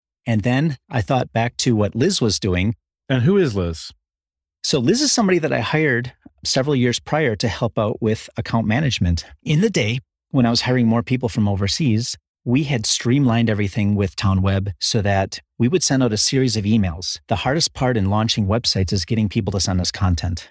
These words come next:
Speaker 1: A lot of times we can take an existing website, pull that content over,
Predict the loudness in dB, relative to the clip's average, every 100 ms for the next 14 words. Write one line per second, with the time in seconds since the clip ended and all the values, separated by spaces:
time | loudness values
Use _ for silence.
0 | -6 -2 -2 0 0 2 0 0 0 0
1 | 2 2 0 2 2 2 0 0 -2 -4
2 | _ -8 -4 0 -2 -2 -2 0 0 0
3 | 0 0 -2